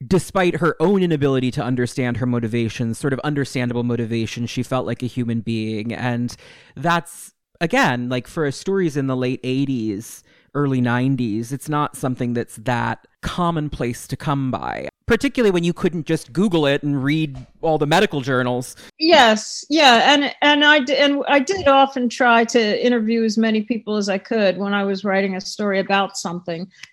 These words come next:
Speaker 2: you know, like, for instance, factory farming. I interviewed farmers, you know.
Speaker 1: Right.
Speaker 2: I mean, I did, I would always try to do my due diligence and do a certain amount of journalistic, but I have, like, certain, like, I ended up teaching film in Haiti for years.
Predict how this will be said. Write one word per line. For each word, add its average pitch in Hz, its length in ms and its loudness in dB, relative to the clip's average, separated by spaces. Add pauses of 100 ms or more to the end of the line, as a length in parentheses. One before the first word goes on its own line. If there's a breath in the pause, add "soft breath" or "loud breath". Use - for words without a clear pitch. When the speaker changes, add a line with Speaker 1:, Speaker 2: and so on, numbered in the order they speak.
(160)
Speaker 2:
you 214 80 -8
know, 180 180 2
like, 190 380 2
for 190 160 -4
instance, 185 480 -4
factory 190 480 0
farming. 185 680 -4
I 185 400 -4
interviewed 196 760 0 (120)
farmers, 220 720 6
you 240 100 2
know. 233 180 2 (260 loud breath)
Speaker 1:
Right. 151 140 2
Speaker 2:
I - 20 2
mean, 285 120 4
I 285 120 8
did, 302 280 6
I 294 200 8
would 285 120 8
always 302 300 6
try 285 260 6
to 285 80 2
do 262 160 0
my 254 160 6
due 240 240 2
diligence 247 720 2
and 220 180 0
do 240 280 0
a 220 60 0
certain 220 340 0
amount 220 320 6
of 202 260 0
journalistic, 226 840 0 (400 loud breath)
but 262 80 4
I 277 80 10
have, 311 240 4
like, 302 240 2
certain, 294 480 2
like, 277 180 4
I 294 160 8
ended 320 300 4
up 262 240 4
teaching 254 680 0
film 233 540 2
in 226 160 2
Haiti 220 640 2
for 226 200 -4
years. 220 800 0